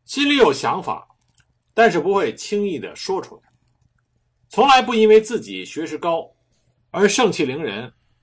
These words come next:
有的人跟他说话，问十句，他还不一定有一句回答；即使回答，也经常是云山雾罩、不着边际。平时里顾梦渔说话不多，脸上经常也没有笑容，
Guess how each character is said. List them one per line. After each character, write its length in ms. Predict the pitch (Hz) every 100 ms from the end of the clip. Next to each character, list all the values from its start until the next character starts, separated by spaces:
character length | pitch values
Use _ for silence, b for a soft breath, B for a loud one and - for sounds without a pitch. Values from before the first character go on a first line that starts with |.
| _ _ _ _ _
有 80 | 202
的 40 | 247
人 80 | 269
跟 100 | 262
他 80 |
说 220 | 247 269 247
话， 340 | 240 139 - _ _
问 180 | 220 214
十 240 | - 156
句， 340 | 196 185 - _ _
他 140 | - 180
还 140 | 165
不 120 | 143
一 40 | 156
定 200 | 151 - _ _
有 120 | 107
一 60 | 110
句 180 | 131 147
回 240 | - 98
答； 260 | 98 - _ _ _ _ _
即 220 | - 254 269
使 100 | 170
回 240 | 151 202
答， 340 | 143 139 147 _ _ _ _ _ _
也 160 | - 156
经 200 | 240 254
常 240 | 170 131
是 360 | 156 165 113 -
云 180 | 135 175
山 220 | 175 170
雾 80 | 135
罩、 340 | 147 131 - _
不 100 | 214
着 140 | 127
边 260 | 135 160 156
际。 280 | 147 - _ _ _ _ _ _ _ _ -
平 180 | 233 277
时 140 | 302
里 160 | 185 135
顾 120 | 226
梦 220 | 185 127
渔 80 | 147
说 180 | - 196
话 140 | 175
不 100 | 135
多， 380 | - 180 - _ _ _ _ _ _ _ _
脸 260 | 156 170 156
上 280 | 202 190 -
经 140 | - 180
常 160 | 175
也 40 | 117
没 100 | 139
有 100 | 123
笑 280 | - 170 92
容， 220 | 76